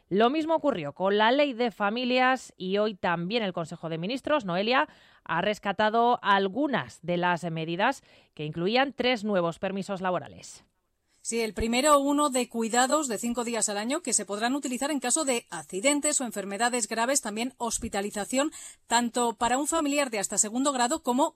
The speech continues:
Speaker 2: con un conviviente. Otro permiso de hasta cuatro días anuales por causa de fuerza mayor, por ejemplo, si un hijo se levanta con fiebre, y un tercer permiso parental de ocho semanas que podrá disfrutar de forma continua o discontinua, a tiempo completo o parcial,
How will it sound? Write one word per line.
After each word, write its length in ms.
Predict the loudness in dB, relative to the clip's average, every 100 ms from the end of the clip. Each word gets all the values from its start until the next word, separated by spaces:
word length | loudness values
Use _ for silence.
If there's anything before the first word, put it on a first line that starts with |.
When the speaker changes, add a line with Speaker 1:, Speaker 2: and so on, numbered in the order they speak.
| _
Speaker 2:
con 220 | 0 2
un 140 | 0
conviviente. 640 | 0 0 2 0 -2 -6 -12 -16 -2
Otro 220 | 0 2
permiso 360 | 0 0 2 2
de 100 | 0
hasta 200 | -2 -2
cuatro 240 | -2 -2
días 240 | -2 0 2
anuales 400 | 0 0 0 -4
por 160 | -6
causa 260 | -4 -2 -2
de 80 | -4
fuerza 300 | -6 -4 -4
mayor, 280 | -2 -2 -4
por 140 | -6
ejemplo, 380 | -4 -4 -2 0
si 180 | 2 2
un 80 |
hijo 180 | -2 0
se 120 | -2
levanta 320 | 0 -2 -2 -2
con 160 | -4
fiebre, 360 | -2 -2 -2 -8 -16 _
y 140 | -4
un 100 | -2
tercer 340 | -2 -2 -2 -2
permiso 360 | -2 0 0
parental 360 | 0 -2 0 0
de 120 | 0
ocho 160 | -2 -2
semanas 420 | 0 0 0 -2 -4 -20 _
que 120 | -10
podrá 280 | -6 -4 -2
disfrutar 580 | -2 -4 -2 -2 -2 -4
de 220 | -8 -6
forma 480 | -4 -4 -2 -2 -2 -4
continua 580 | -6 -2 0 0 -2 -4
o 120 | -2
discontinua, 680 | -2 -2 -2 -2 0 0 -2
a 100 | -6
tiempo 300 | -8 -6 -6
completo 580 | -6 -6 -4 -4 -4 -6
o 120 | -8 -4
parcial, 520 | -4 -4 -2 -2